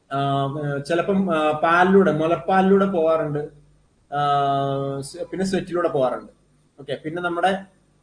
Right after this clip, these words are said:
ആ, ഫീസിസിലൂടെയും പോകാറുണ്ട്. ഈ ഫാർമക്കോഗ്നോസി എന്ന് പറഞ്ഞാൽ എന്താണ്? Study of the source of the drug.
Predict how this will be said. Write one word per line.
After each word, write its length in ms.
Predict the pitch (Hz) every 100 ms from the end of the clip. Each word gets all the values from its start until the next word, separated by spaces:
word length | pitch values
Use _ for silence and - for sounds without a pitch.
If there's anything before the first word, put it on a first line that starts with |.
| _ 143
ആ, 480 | 147 147 139 139 139
ഫീസിസിലൂടെയും 840 | 185 190 196 196 202 196 214 269
പോകാറുണ്ട്. 460 | 170 151 135 117 113 - _ _ _ _ _ _ -
ഈ 140 | 220 220
ഫാർമക്കോഗ്നോസി 1300 | 220 220 226 247 247 - 262 262 233 240 233 - 254
എന്ന് 120 | 240
പറഞ്ഞാൽ 320 | 208 190 180
എന്താണ്? 520 | 160 160 143 139 - - - _
Study 420 | - 202 190 202
of 160 | 240 208
the 160 | 196 196
source 640 | 202 202 214 254 254 220
of 140 | 196
the 80 | 151
drug. 280 | 135 117